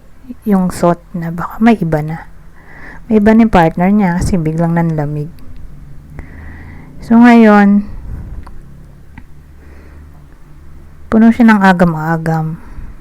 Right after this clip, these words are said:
sa period na to. Pagkatapos ng period na to onwards, doon na siya hahakot ng lakas ng loob sa King of Wands na i-confront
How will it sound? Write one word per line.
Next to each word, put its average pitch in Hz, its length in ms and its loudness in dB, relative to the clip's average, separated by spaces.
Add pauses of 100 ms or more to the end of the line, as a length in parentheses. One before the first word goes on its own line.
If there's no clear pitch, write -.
(120)
sa - 200 2
period 170 360 4
na 151 160 -4
to. - 160 -4 (560)
Pagkatapos 254 560 2
ng 277 160 4
period 220 360 6
na 196 160 4
to 190 160 2
onwards, 165 640 2 (560)
doon 208 160 2
na 214 80 4
siya 208 400 6
hahakot 190 640 0
ng 175 160 0
lakas 175 240 2
ng 180 160 2
loob 165 480 0
sa - 160 -4
King 165 240 -4
of 160 160 -8
Wands 170 480 -4 (2250)
na 190 160 0
i-confront 175 560 0